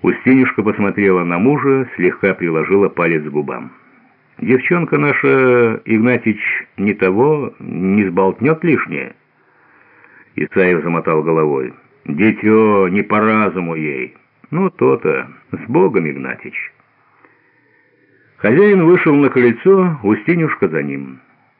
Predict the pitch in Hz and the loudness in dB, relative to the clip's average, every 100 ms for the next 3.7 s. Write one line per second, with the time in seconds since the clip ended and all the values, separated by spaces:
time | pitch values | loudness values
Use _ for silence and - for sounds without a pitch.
0 | _ _ - 92 98 127 131 123 123 117 | _ _ -2 0 4 4 6 6 4 2
1 | 110 123 120 - 117 110 110 107 104 - | 2 2 2 0 2 4 6 4 2 -2
2 | 110 98 - 113 104 - - 110 107 101 | -6 -4 0 2 2 -2 0 2 4 2
3 | 95 113 101 78 - 64 60 | 2 2 2 -2 -4 -10 -10